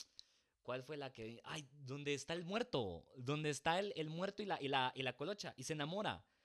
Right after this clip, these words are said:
pero está muerto. Pero es el mismo, es el mismo. ¿Cómo que, cómo que no es el, es el mismo? Es el mismito. Háganse show. Por favor, no sigan.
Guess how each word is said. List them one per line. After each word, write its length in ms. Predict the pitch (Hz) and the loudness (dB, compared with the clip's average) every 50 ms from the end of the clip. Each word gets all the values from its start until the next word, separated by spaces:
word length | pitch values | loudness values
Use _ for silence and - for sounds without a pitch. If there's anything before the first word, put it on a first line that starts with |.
| _ _ _ _ _ | _ _ _ _ _
pero 180 | - 143 139 139 | 2 4 4 4
está 220 | 135 - - 170 | 2 2 0 0
muerto. 580 | 165 170 190 214 208 - - 117 90 80 - - _ _ _ _ _ _ _ _ _ _ _ | 2 2 2 2 0 0 -2 -6 -6 -6 -10 -16 _ _ _ _ _ _ _ _ _ _ _
Pero 140 | 127 123 - | -6 -2 2
es 220 | 151 180 190 - - | 4 4 4 6 4
el 120 | 262 262 269 | 4 4 4
mismo, 800 | 285 320 370 427 392 370 381 370 359 330 277 233 185 131 110 - _ _ _ _ - | 2 2 2 2 2 2 2 4 6 6 6 6 4 2 -2 -6 _ _ _ _ -4
es 240 | - 220 220 - | -2 -2 -2 -2
el 160 | 277 277 277 277 | -2 -2 -2 -2
mismo. 380 | 277 302 311 285 285 240 - | -2 -4 -4 -2 -4 -2 0
¿Cómo 220 | - 208 240 262 - | 2 2 2 2 -2
que, 160 | - 151 131 | -4 -8 -8
cómo 220 | - 151 139 165 - | -6 -6 -6 -6 -6
que 120 | - 143 | -6 -6
no 80 | 135 143 | -6 -8
es 140 | 139 - | -10 -10
el, 140 | 156 151 151 - | -12 -14 -10 -8
es 180 | 135 123 - | -6 -4 -2
el 100 | 147 165 | -2 -2
mismo? 520 | 160 165 180 165 139 143 120 98 82 78 _ | -2 -2 -2 -4 -6 -8 -10 -10 -12 -14 _
Es 140 | - 104 - | -12 -8 -6
el 80 | 165 | -4
mismito. 460 | 175 160 135 120 143 160 156 - - _ - | -4 -4 -4 -4 -6 -8 -8 -10 -14 _ -14
Háganse 380 | 113 110 127 147 156 - - | -14 -12 -12 -10 -10 -10 -10
show. 480 | 110 - - 113 120 170 180 - - - _ _ _ _ _ _ _ _ _ _ _ _ _ _ _ _ _ _ _ _ _ _ _ _ _ _ _ | -10 -10 -10 -12 -14 -16 -18 -20 -20 -20 _ _ _ _ _ _ _ _ _ _ _ _ _ _ _ _ _ _ _ _ _ _ _ _ _ _ _
Por 160 | - 104 101 | -6 -6 -6
favor, 640 | - - 90 82 82 80 85 87 117 175 202 147 | -6 -10 -12 -12 -12 -10 -6 -2 0 0 0 0
no 180 | 104 98 104 107 | -2 -2 -2 -2
sigan. 720 | 101 - - - 117 147 190 196 147 113 85 76 69 - | -4 -4 -6 -6 -6 -6 -6 -6 -6 -10 -10 -12 -16 -18